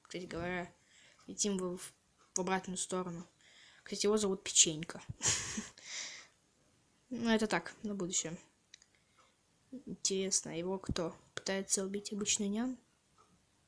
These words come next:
Нет, собака. Ну ладно. <laughs> Ну, в общем-то, в принципе, на этом всё. Всем спасибо за просмотр. Это были все режимы в игре Нян Пэт.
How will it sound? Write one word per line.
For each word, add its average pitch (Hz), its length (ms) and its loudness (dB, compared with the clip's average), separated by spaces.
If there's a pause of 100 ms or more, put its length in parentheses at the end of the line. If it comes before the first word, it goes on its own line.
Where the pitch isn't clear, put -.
(1120)
Нет, 277 220 -2
собака. 208 480 -2 (1600)
Ну 262 220 2
ладно. 175 600 2 (540)
<laughs> 233 280 2 (1040)
Ну, - 220 -6
в 220 100 -2
общем-то, 214 380 0
в 190 100 -14
принципе, 214 460 -4
на 190 120 -4
этом 180 180 -8
всё. 247 340 -2 (680)
Всем 190 260 0
спасибо 190 460 0
за 170 120 -6
просмотр. 247 520 -4
Это 220 160 -4
были 190 200 0
все 190 240 2
режимы 180 420 -6
в 185 80 -10
игре 185 240 -6
Нян 175 260 -4 (280)
Пэт. - 180 4